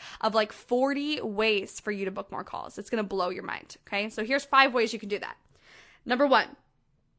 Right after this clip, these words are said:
go live with a call to action to book a call with you. Number two, post a video onto I G T V with that call to action. Number three,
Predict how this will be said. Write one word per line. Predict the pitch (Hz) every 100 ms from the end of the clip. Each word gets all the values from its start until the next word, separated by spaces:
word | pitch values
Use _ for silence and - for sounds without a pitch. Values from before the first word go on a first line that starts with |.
| _ _ _ - -
go | 269 294
live | 294 254 240 320 269
with | 240
a |
call | 240 - 240
to | 240 -
action | 254 - 320
to | 302
book | 226 233
a | 233
call | 214 202
with | 214
you. | - - - _ _ _ _ -
Number | 247 254
two, | - 285 - 262 _ _ _
post | - 294 302
a | 269
video | 262 294 311
onto | 349 277 277 247
I | 262
G | 233 247
T | - 254
V | 220 247 320
with | 320 277
that | 254
call | - 233
to | 220 -
action. | 208 - - 165 277 _ _ _ _ _ _ _ _ -
Number | 262 269
three, | 262 240 196